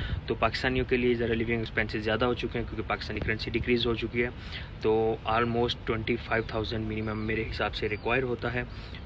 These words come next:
survive करने के लिए एक student को तेहरान और किश में।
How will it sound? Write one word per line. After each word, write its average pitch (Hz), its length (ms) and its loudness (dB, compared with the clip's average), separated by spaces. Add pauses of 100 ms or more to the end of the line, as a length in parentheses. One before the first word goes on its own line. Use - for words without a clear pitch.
(340)
survive 110 380 2
करने 110 220 0
के 113 80 -4
लिए 110 100 -2
एक - 40 -4
student 113 400 0
को 110 160 2
तेहरान 107 480 -2
और 104 180 -4
किश 120 200 2
में। 120 80 -2